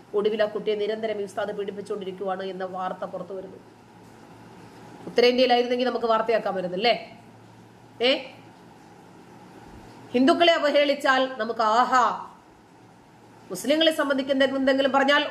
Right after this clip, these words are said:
ഓഹോ, നമ്മുടെ നാട്ടിലെ ഇടത് വലത് സർക്കാരുകളുടെ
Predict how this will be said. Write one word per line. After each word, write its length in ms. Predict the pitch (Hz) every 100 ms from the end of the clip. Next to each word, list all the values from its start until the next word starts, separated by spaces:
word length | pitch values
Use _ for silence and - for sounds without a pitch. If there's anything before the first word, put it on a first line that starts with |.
| 214
ഓഹോ, 680 | 226 262 285 269 220 - - - _ _ _ _ - - - - - -
നമ്മുടെ 260 | 202 226 247
നാട്ടിലെ 400 | 220 208 208 214
ഇടത് 260 | 196 208 220
വലത് 260 | 214 202
സർക്കാരുകളുടെ 760 | 196 180 208 208 202 185 175 175